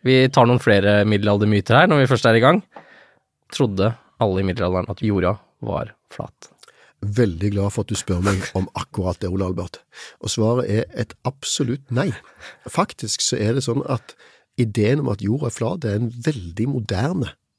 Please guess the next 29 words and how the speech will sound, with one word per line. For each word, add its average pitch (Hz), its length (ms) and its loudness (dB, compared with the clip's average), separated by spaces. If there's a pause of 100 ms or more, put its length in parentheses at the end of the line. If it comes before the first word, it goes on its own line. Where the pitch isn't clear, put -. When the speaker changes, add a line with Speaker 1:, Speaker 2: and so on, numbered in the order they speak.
(240)
Speaker 2:
forestilling. 101 480 -2 (160)
Så - 100 -2
de 120 140 2
som 143 140 2
er 127 60 4
med 113 260 0
i - 20 0
sånn 117 180 -2
Flat - 380 -8
Earth 113 220 0
Society 120 680 -2
og 107 80 0
sånn 113 220 0
i - 20 2
nå, 165 220 2 (500)
det 113 320 2
er 147 80 2
noe 98 220 0
som 131 100 -2
er 135 80 -2
funnet 104 400 -6
på 104 220 -6 (100)
egentlig 101 380 -6
i - 20 -14
det 101 80 -6
tjuende 92 680 -6
århundret, 107 500 0
som 107 80 -4
folk - 240 -6